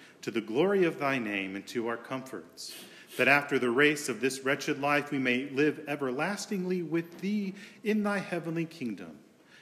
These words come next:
not for the merits and worthiness of our works, but for thy mercy's sake, and for the merits of thy dear Son, Jesus Christ, to whom with thee and the Holy Ghost be all laud, honor, and glory forever and ever.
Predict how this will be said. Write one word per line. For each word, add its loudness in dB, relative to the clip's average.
not 0
for 2
the -2
merits 2
and -4
worthiness 0
of -4
our -2
works, -8
but -8
for 0
thy 4
mercy's -4
sake, -2
and 0
for -2
the 0
merits 2
of -10
thy 4
dear 0
Son, -2
Jesus -6
Christ, -12
to -2
whom 4
with 0
thee 4
and 4
the 2
Holy 0
Ghost -2
be 0
all 2
laud, -2
honor, 0
and -2
glory -2
forever -4
and -6
ever. -6